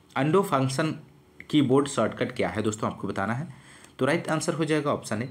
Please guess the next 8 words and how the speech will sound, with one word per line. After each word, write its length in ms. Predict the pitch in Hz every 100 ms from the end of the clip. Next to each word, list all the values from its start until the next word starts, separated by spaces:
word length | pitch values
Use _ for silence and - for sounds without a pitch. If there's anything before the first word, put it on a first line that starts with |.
| -
कंट्रोल 480 | 113 104 - 127 156 - - - -
प्लस 240 | 110 117 -
जेड 220 | 98 90
है 140 | 107 123
दोस्तों। 300 | 120 - 156 - _ _ - - - -
कंट्रोल 400 | 143 143 185 185
प्लस 280 | 156 139 135
वी 220 | 117 131